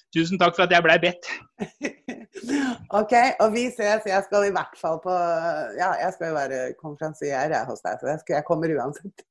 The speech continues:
Speaker 2: <laughs>
Speaker 1: Det gjør du.
Speaker 2: Ok.
Speaker 1: Det, du, vi kan jo si hvem som... litt om hvem som skal være med,
Speaker 2: Ja,
Speaker 1: da, så
Speaker 2: det,
Speaker 1: vi får
Speaker 2: ja, det må du gjøre. Ja, gjør det.
Speaker 1: Ja.
Speaker 2: Hvem er det som
Speaker 1: Så
Speaker 2: kommer denne gangen?
Speaker 1: på-, pårørendedag, det blir jo, eh, da tirsdag tredje november. Dette er nå, nå blir de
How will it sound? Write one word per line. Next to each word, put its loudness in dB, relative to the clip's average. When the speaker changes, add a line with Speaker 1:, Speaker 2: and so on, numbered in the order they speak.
Speaker 2:
<laughs> -4
Speaker 1:
Det 4
gjør 6
du. 6
Speaker 2:
Ok. 4
Speaker 1:
Det, 4
du, 4
vi 6
kan 4
jo 0
si 4
hvem 6
som... 2
litt 0
om 2
hvem 2
som -8
skal 4
være 6
med, 6
Speaker 2:
Ja, 8
Speaker 1:
da, 8
så 6
Speaker 2:
det, 8
Speaker 1:
vi 2
får 8
Speaker 2:
ja, 8
det 6
må 6
du 2
gjøre. 6
Ja, 6
gjør 2
det. 2
Speaker 1:
Ja. 4
Speaker 2:
Hvem 0
er 6
det 0
som -2
Speaker 1:
Så 4
Speaker 2:
kommer 2
denne 0
gangen? -6
Speaker 1:
på-, -6
pårørendedag, 6
det 6
blir 8
jo, 10
eh, 10
da 8
tirsdag -2
tredje -2
november. 2
Dette 4
er 0
nå, 2
nå 0
blir 0
de 2